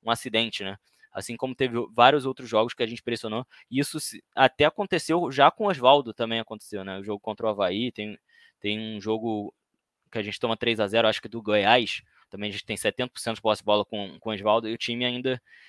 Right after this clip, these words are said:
tinha essa, essa questão de uma ofensividade, por vezes, meio burra, né? Eu acho que isso é um grande problema. Só que, na minha opinião, o Diniz não é a mesma, não, não dá pra botar no mesmo pote do Diniz do passado, né?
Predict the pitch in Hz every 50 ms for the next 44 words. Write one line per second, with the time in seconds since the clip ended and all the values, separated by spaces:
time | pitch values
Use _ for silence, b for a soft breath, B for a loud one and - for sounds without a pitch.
0 | b b - - - 135 143 147 147 151 151 - - 147 135 123 - - 123 117
1 | - 135 - 139 127 - - - 127 131 127 123 127 127 123 120 117 117 113 110
2 | 110 117 120 117 - _ _ _ _ - - - - 123 117 - - 135 113 127
3 | 123 117 113 117 127 135 139 151 - _ _ _ _ _ _ _ _ _ _ _
4 | - 175 175 160 135 147 151 156 156 160 165 160 170 165 127 131 139 135 107 104
5 | 85 - _ b b b b b b b b - 104 104 101 104 101 98 101 104
6 | - - - 110 110 110 - _ _ _ _ - - 131 147 - - 151 139 131
7 | 127 131 127 - 139 120 107 107 101 101 - - 160 160 - - - 196 - -
8 | - - 160 151 156 165 - - 165 151 160 156 175 170 151 147 151 165 160 156
9 | 165 165 156 143 135 156 120 87 - 127 151 165 175 175 165 - - 101 117 160
10 | 170 175 175 180 180 - 143 127 123 113 - _ _ _ _ b b b b b
11 | - 135 135 - 131 131 127 131 131 127 135 123 - 127 127 127 120 - 135 131
12 | 123 117 120 123 120 117 123 127 113 - 120 117 - - 104 104 98 95 101 101